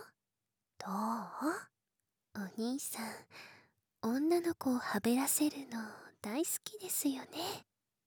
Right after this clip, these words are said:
お兄さんのオナペットとして、一生懸命頑張りますから。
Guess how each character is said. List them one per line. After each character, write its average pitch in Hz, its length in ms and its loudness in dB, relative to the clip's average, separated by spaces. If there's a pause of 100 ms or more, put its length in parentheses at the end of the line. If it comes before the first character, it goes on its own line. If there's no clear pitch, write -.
(920)
お 220 140 6
兄 285 340 4
さ 233 340 -2
ん 214 120 0
の 208 140 0 (120)
オ 185 140 2
ナ 226 200 2
ペ - 180 0
ッ 359 100 -4 (120)
ト 294 140 -6
と - 200 -6
し - 320 -6
て、 - 80 -8 (960)
一 247 140 0
生 - 360 4
懸 302 280 2
命 254 400 -2
頑 262 300 0
張 311 160 2
り 349 140 -2
ま 403 200 -2
す - 160 2
か - 140 -6 (120)
ら。 311 80 -8